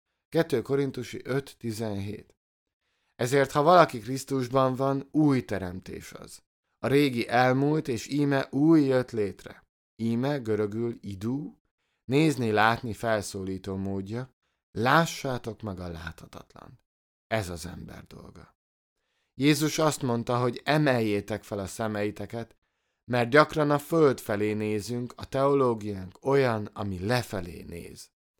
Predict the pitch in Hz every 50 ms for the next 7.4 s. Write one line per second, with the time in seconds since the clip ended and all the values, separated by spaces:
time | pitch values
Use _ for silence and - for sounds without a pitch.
0 | _ _ _ _ _ _ _ _ _ _ - 135 151 147 131 147 160 156 151 -
1 | - - 143 131 127 120 - - 117 101 92 95 95 - 135 147 151 147 143 131
2 | 135 135 135 135 135 135 135 135 135 135 139 127 143 127 127 127 139 151 165 165
3 | 156 139 127 120 117 120 123 123 117 113 - 110 98 - 110 101 - - 104 110
4 | 107 110 104 123 127 131 - - _ _ _ _ _ _ _ _ 110 127 120 -
5 | 151 147 143 147 185 180 180 170 151 139 127 - 139 127 123 127 127 127 123 120
6 | 117 - - - 113 107 104 101 101 95 - 110 104 92 101 95 92 90 101 98
7 | 92 87 85 - - 98 73 -